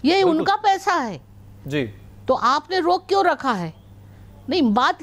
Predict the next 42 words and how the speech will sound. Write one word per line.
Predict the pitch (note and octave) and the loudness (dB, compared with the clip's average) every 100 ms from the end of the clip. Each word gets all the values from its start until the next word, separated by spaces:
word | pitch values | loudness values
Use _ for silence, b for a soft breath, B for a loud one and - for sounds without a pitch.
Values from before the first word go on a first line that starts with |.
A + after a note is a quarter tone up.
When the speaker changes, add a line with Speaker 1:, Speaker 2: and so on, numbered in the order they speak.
| - | -4
Speaker 1:
क्या, | F4 | -2
आप | E4+ - A3 C#4+ D#4 | -2 -2 0 0 0
भी | C#4 G4 | 2 2
सोचते | C#4+ - C4+ C#4 - G4 | 0 0 2 0 0 0
हैं | E4+ | 2
ना | D#4 F4 | 0 -2
कि | E4 G4+ D#4 | 0 0 0
भाई, | E4 G4+ | 0 0
आखिर | G4 B3+ B3 - G4 D#4+ B B G3+ | 0 -2 -2 -2 -2 -2 B B 0
आप | C#4 D4 | 0 0
जो | D#4+ | -4
ट्राइबल | - D4+ D4 D4 F4+ | -2 0 0 0 -2
की | D4 | 0
बात | C4 C#4 D4 - | 0 0 -2 -2
करिए, | D#4 D4+ D#4 | -2 0 0
इससे | D4 - F#4 | -2 -2 0
ये | F#4 | 2
नक्सलवाद | E4 C#4+ - F4 D4+ D4 D4+ - | 2 -2 -2 -4 0 0 -2 -2
का | D#4 | -2
जो | C#4+ D4 | -2 -2
मामला | C4 B3+ C#4 C#4 | 2 2 2 2
आता | B3 B3 C4+ | 2 2 0
है | B3 A#3 A3 G#3+ B | 0 -2 -6 -8 B
Speaker 2:
हम्म, | D#3+ A#2 A2+ | -6 -6 0
Speaker 1:
और | C4 C4 | 0 2
ये | C#4 | 0
Speaker 2:
हम्म। | C4+ B3 | 0 0
Speaker 1:
आज | C#4+ C#4 - - - | -2 -2 -14 -20 -2
तो | D#4 D4+ | 0 0
इन | C4 C#4+ | 2 2
लोगों | D#4 F4 | 4 0
का | F#4 F#4 | 0 -2
समाधान | E4+ D#4 D#4+ E4 F#4 | -2 0 0 0 -2
समय | - D#4+ F4 | -2 -2 -2
पर | D4 F4 | -2 0
हो। | D#4+ F4 | 0 2
आपने | D#4+ D#4 D#4 E4+ | 2 2 -2 -4
कुछ | E4 | -2
दिन | B3+ D#4+ | 0 0
पहले | C#4+ D4 D#4 | 2 0 0
देखा | C#4 D4+ D4+ | 0 0 2
होगा | D#4+ D4+ D4+ | 0 0 0